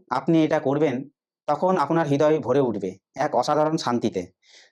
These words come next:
যদি আজকের বার্তাটি আপনাকে আশীর্বাদ করে থাকে,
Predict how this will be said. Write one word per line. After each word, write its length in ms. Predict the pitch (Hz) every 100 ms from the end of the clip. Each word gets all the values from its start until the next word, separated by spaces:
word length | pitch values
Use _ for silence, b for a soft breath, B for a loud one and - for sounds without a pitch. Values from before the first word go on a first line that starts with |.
| 135
যদি 200 | 160 185
আজকের 300 | 170 - 196
বার্তাটি 540 | 156 180 180 180 147
আপনাকে 380 | 135 - 156 160
আশীর্বাদ 380 | 131 143 143 147
করে 180 | 131 139
থাকে, 380 | 131 139 117